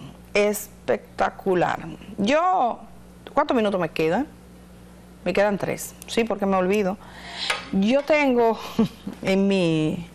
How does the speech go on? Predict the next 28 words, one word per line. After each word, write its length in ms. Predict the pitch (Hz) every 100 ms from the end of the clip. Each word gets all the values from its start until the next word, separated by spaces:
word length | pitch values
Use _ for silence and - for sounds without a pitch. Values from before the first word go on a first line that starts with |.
| - -
en 220 | 190 190
mi 760 | 190 190 185 175 160 160 160 - - -
cuenta 260 | 220 247
de 100 | 254
Twitter, 380 | 202 170 160 175 - - - - - - - -
he 520 | 202 208 233 233 214 -
retuiteado 720 | 208 220 233 208 190 185 180 - -
una 400 | 208 233 240 220
denuncia 500 | 196 208 220 185 175
que 120 | 180
hacía 180 | - 185
un 80 |
ciudadano 540 | 185 240 202 170 165 170
de 80 | 180
una, 240 | 214 -
de 160 | 175 208
un 80 | 220
hombre 240 | 220 202
golpeando 520 | 196 185 190 185 196
a 20 | 180
una 180 | 180
mujer, 340 | 175 156 - - -
le 60 | 165
da 60 |
un 80 | 175
tablazo, 600 | 190 170 131 - - - - - - - - - - - -
la 80 | 170
golpea 480 | 175 180 185 170